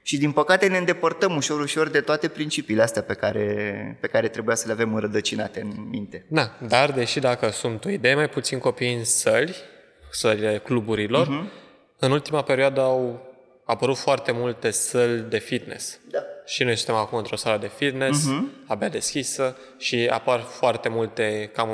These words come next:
Speaker 2: în orice locație, în orice cartier o să găsești cel puțin o sală de fitness.
Speaker 1: Ceea ce e foarte bine.
Speaker 2: Și automat adulții, cel puțin, o să aibă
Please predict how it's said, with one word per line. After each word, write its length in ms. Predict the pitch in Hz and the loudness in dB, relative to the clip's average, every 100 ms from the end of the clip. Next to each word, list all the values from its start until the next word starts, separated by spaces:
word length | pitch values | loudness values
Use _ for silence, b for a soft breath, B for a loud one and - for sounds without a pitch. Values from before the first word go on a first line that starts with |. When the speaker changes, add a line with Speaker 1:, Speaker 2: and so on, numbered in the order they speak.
| 110 | -2
Speaker 2:
în 60 | |
orice 300 | 113 110 - | -4 -4 -6
locație, 680 | 107 104 107 101 - 107 107 - | -6 -4 -4 -6 -6 -6 -8 -10
în 120 | 123 123 | -2 2
orice 220 | 120 123 | 2 2
cartier 340 | 113 - 127 | 0 0 0
o 60 | 117 | -2
să 140 | - | -2
găsești 280 | 113 107 113 | -2 -2 -2
cel 100 | 113 | -4
puțin 280 | - 110 110 | -6 -8 -10
o 40 | |
sală 200 | 107 113 | -4 -4
de 120 | 107 - | -4 -8
fitness. 480 | - - - - b b - | -16 -16 -14 -14 b b 0
Speaker 1:
Ceea 140 | 143 | 2
ce 100 | 139 | 2
e 40 | |
foarte 260 | 147 147 156 | 2 0 0
bine. 260 | 131 92 - - - _ _ | -4 -6 -12 -20 -20 _ _
Speaker 2:
Și 180 | - 120 | 0 2
automat 600 | 110 117 117 117 - - | 2 -2 -2 -4 -6 -2
adulții, 720 | 117 110 135 127 - 120 131 127 | 0 2 2 2 0 -2 -2 -2
cel 140 | - 117 | 0 0
puțin, 460 | - 107 - 123 | 0 -6 -4 -4
o 60 | 117 | -4
să 160 | 110 113 | -2 0
aibă 300 | 113 107 | 0 0